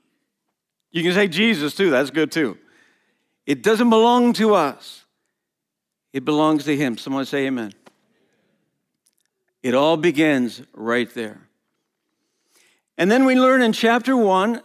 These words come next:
that God created human beings in his image. Pastor Charles had a whole talk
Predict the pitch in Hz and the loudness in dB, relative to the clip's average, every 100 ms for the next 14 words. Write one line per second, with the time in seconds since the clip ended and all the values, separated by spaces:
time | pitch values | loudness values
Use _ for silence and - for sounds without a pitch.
0 | _ 180 156 185 185 220 254 - - - | _ -4 -2 0 2 2 0 -4 -18 -6
1 | 208 214 226 233 226 - _ _ _ - | -2 0 2 2 0 -4 _ _ _ -4
2 | 254 320 285 214 190 180 220 226 - - | 0 2 4 2 2 2 0 -4 -8 -20
3 | _ _ _ _ _ _ _ - 208 226 | _ _ _ _ _ _ _ -2 0 2
4 | 196 262 220 123 - - _ _ _ - | 2 0 0 -4 -10 -20 _ _ _ -6
5 | 160 160 170 190 180 175 175 202 202 202 | -6 -6 -2 0 2 0 2 0 2 0
6 | 175 131 | 0 -2